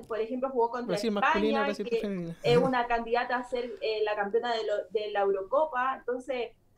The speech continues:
Speaker 1: eh, sí, nada es imposible, pero yo creo que es muy probable, <laughs> eh, a lo que yo apuesto, que Chile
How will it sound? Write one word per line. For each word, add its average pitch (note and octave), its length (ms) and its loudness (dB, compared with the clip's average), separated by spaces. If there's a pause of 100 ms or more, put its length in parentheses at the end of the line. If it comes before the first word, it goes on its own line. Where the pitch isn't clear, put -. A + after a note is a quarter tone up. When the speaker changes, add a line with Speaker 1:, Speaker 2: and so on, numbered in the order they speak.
(320)
Speaker 1:
eh, G#3 420 2
sí, C4 260 2
nada A#3 240 2
es D#4 100 -2
imposible, F4 720 0 (180)
pero G3+ 460 2 (880)
yo B3+ 300 4
creo D4+ 180 4 (140)
que B3+ 360 2
es C4 140 0
muy C4+ 260 -4 (240)
probable, D4 720 2
<laughs> - 40 -20
eh, A#3 500 0
a G#3 140 4
lo A3+ 140 2
que G#3+ 120 -2
yo A#3 120 4
apuesto, C4 360 -2
que G#3+ 160 -2
Chile - 340 -6